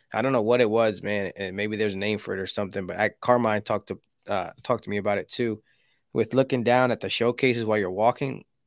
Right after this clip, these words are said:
At one point, I felt like I was, like, drunk last year. I, like, I had to, like, get my, my bearings together. I was like, "Yo, what's going on?" It took me, like, a few minutes. I was like, it was weird. It was like this,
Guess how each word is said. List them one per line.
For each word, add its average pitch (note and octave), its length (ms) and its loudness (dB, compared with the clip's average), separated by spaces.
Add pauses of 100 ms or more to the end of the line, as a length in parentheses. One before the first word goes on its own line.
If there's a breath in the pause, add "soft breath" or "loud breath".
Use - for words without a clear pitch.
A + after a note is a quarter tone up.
At F#2+ 120 -2
one C3 180 0
point, C#3+ 200 4
I A2+ 60 4
felt - 180 2
like A2+ 120 4
I A2+ 60 4
was, G#2 140 0
like, E2 240 -10
drunk B2+ 320 0 (120)
last F2+ 300 -6
year. F#2 120 -6
I, F#2 40 -4
like, G2 140 -4
I G2+ 80 -2
had A2+ 80 4
to, A2+ 60 0
like, G2+ 240 -2 (200)
get A2 160 -2
my, G2 240 -4 (100)
my F#2+ 240 -8 (200)
bearings B2+ 360 2
together. F#2 160 -10
I - 20 -12
was F2+ 80 -14
like, F2 100 -12
"Yo, C#3+ 100 0
what's B2+ 200 -6
going B2+ 280 -4
on?" D3 140 4
It A#2 140 -2
took F#3+ 120 0
me, A3 80 0
like, E3 140 4
a A#2+ 60 -4
few D3+ 200 0
minutes. C3 340 0
I A2 40 2
was A2 220 -2
like, F2+ 120 -6
it G#2 100 -6
was A2 140 -6
weird. A2+ 300 0
It G2+ 40 -2
was F#2+ 80 -10
like F#2+ 120 -12
this, - 240 -10